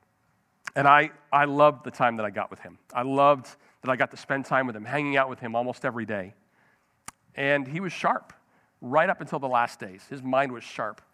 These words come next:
right up until the last days. And then he passed away. And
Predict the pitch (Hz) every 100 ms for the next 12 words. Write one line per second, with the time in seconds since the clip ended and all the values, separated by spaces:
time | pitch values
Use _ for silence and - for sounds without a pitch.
0 | _ _ _ _ 127 131 135 117 120 113
1 | 107 98 - 98 87 - - _ _ _
2 | _ _ _ _ - - 127 135 160 160
3 | - _ 226 _ _ _ _ _ _ _
4 | _ _ - 117 135 - 135 151 98 _
5 | _ _ _ _ _ _ _ 120 131